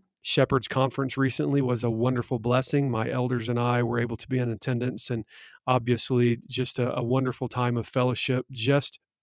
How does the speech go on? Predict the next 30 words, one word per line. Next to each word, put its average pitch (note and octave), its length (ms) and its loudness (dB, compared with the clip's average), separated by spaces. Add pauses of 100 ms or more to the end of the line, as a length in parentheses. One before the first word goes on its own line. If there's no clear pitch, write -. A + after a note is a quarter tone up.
(220)
preceding C#3 760 0
this B2 220 -2
entire B2+ 440 -2
pandemic. B2+ 720 -2 (840)
And B2+ 560 2
as D3 180 4
always, C3+ 540 8
when B2+ 120 2
I'm A#2+ 140 2
at - 140 -4
Shepherd's B2+ 360 -2
Conference, A#2+ 380 -4
it's A#2+ 120 -2
just - 180 -4
a B2+ 40 0
wonderful A2+ 420 0
treat. B2 460 -2
But B2 200 0 (360)
just F3 200 0
wanted D#3 260 8
to C#3+ 160 0
say C3+ 460 6
that A#2+ 180 0
your C3 180 0
sermon C3+ 520 2
was A#2 400 0
a C3+ 140 -2
wonderful, B2+ 840 0 (300)
wonderful, B2 600 0 (400)
uh, A#2 160 -10